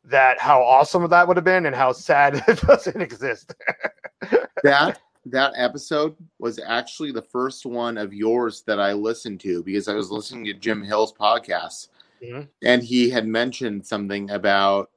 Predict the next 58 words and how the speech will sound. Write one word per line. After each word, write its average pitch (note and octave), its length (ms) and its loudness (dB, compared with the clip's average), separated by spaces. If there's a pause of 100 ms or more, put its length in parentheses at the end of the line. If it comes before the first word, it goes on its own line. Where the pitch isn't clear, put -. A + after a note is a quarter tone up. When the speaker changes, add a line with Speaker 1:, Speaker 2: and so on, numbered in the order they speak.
(140)
Speaker 2:
on G#2+ 180 -4
one A2+ 80 -2
of G2 80 -6
his G2 140 -14
podcasts, A#2+ 520 -4
about G2 220 -4
how G2 160 -6
he G2+ 80 -6
did G2 220 -8 (200)
Creepy G#2 280 -6
Kingdom. B2+ 420 -6 (580)
Speaker 1:
Oh, D#3+ 60 2
he A#2+ 80 -2
did? F#3 300 -2
I F3+ 120 -2
didn't G3 180 6
even - 120 4
know F#3 80 4
Speaker 2:
And - 140 -2
Speaker 1:
that. - 60 -20 (460)
Jim? - 220 -6
Speaker 2:
It - 20 2
was B2 180 -2
ver-, C3 280 -4
it C3+ 100 -6
was C3 140 -6
a C3+ 60 -4
very C3 280 -2
brief C3+ 280 -6
thing, B2 200 -6
or A#2+ 100 -4
it A#2+ 40 -2
was A2+ 120 -6
something B2 180 -10
that A2 120 -2
I A2 80 -2
saw G#2+ 200 -8
online G#2 400 -10
or F#2+ 60 -20
something G2 200 -20
like G2 80 -18
that. F#2+ 260 -6 (480)
So B2 300 -4
I A2 140 0
had B2 280 -4
to A#2+ 80 -10
download A2+ 520 -4
your A#2+ 420 -2
episode, G#2+ 520 -6
and G#2+ 80 -6
I - 20 -6
remember A2 380 -6
my G#2 120 -4
wife A2 360 -4
and A2 80 -12
I G2+ 120 -8
were G2+ 280 -12
driving G#2+ 600 -4